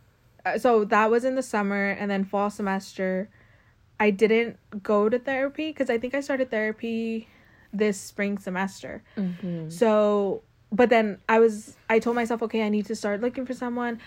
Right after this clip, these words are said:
Speaker 1: But things were going good where I felt like I didn't really need it. Um, but then at the beginning of the year, I,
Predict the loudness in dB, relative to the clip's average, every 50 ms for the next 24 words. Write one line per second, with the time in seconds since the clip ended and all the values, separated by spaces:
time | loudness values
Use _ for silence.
0 | -20 4 _ 4 4 6 2 -2 0 -2 -4 -2 0 0 0 0 0 -2 -2 0
1 | 0 2 2 2 2 2 2 0 2 0 -2 -2 -2 -2 -2 -2 -2 -2 -2 -4
2 | -2 -2 -2 -4 -4 -6 -4 -4 -2 -2 -2 -2 -2 -4 -4 -4 -4 -4 -6 -8
3 | -10 -14 -20 -20 -20 -20 -20 -20 _ _ _ 0 2 2 4 2 2 0 0 -2
4 | -4 -4 -8 -10 _ _ _ _ _ _ -2 2 2 4 4 4 2 2 0 0
5 | -2 -2 0 0 0 2 2 0 0 0 -2 -2 -2 -2 -2 0 0 0 0 0
6 | -2 -2 0 0 0 0 -2